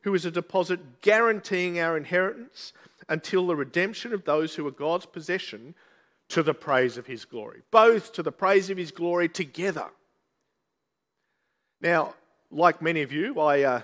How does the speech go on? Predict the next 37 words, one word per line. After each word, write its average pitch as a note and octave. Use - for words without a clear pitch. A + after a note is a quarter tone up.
on C3
Friday C3+
night, D3
watched -
the C#3
Olympic D3
opening D3
ceremony, D3+
and F#3
I F#3+
know A#3
it E3
wasn't D3+
quite D#3
up C#3+
to C3
what C3+
we C3
normally D3+
get C#3
in C3+
non-covid C3+
times. -
But E3
you F#3
know, F#3
one G#3+
thing C4+
about F#3+
the E3
Olympic D3+
Games G2
that D3
is C3
really A3
special C3
is -